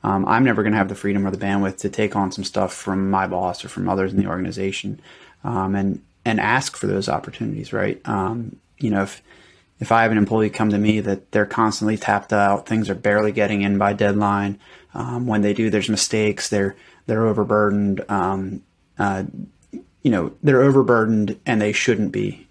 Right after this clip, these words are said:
uh, you know, based on the tasks and the posi-, and the requirements of the position, because they're not being proactive, they're not planning ahead, et cetera. Um, I'm not gonna give them more things. I'm not gonna give them opportunities, um, to lead and, and grow, um,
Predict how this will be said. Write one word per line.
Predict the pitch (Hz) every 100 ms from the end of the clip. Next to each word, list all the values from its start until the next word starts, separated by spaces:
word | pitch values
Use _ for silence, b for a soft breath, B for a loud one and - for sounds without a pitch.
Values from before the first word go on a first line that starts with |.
| -
uh, | 117 127 143
you | 110
know, | 104
based | 104 104 104
on | 101
the |
tasks | 98 104 101 -
and | 110
the | 101
posi-, | 104 104
and | - 101
the |
requirements | 98 101 101 98 98
of |
the | 92
position, | 98 104 - 98 - B B
because | - 113
they're | 107
not | 104 98
being | 101
proactive, | 98 104 98 101 101
they're | 101
not | 101 95
planning | 104 98 98
ahead, | 98 95 95
et | 90
cetera. | - - 80 - B B B B
Um, | - 98 95 92 - _ _ _ _ _ _ -
I'm | 131
not | 131 -
gonna | 117
give | 117 110
them | 104
more | 101 101
things. | 101 101 123 - -
I'm | - 107
not | 107 107
gonna | 107
give | 98 98
them | 101
opportunities, | 101 98 92 104 101 101 98 - - -
um, | 101 117 120 127
to | -
lead | 101 104 101
and, | 101 101 -
and | 104 104
grow, | - 101 98 98 101 B B B -
um, | 117 120 127 -